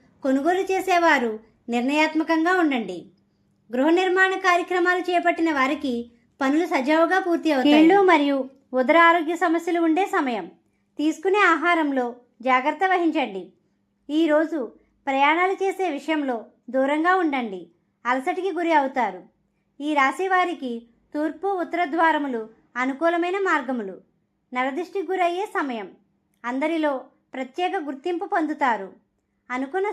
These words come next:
సమయానికి చేతికి డబ్బులు చేరుతాయి. మీ చేతులతో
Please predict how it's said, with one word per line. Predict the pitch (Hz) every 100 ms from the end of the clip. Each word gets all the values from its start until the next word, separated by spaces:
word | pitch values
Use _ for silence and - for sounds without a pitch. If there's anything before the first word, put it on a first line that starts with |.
| 381
సమయానికి | 311 330 359 349 285 254 262 _ _ -
చేతికి | 302 294 349 381
డబ్బులు | 320 330 370 349
చేరుతాయి. | 294 294 269 226 190 170 _ _ _ _ -
మీ | 285 302 302
చేతులతో | 285 339 339 320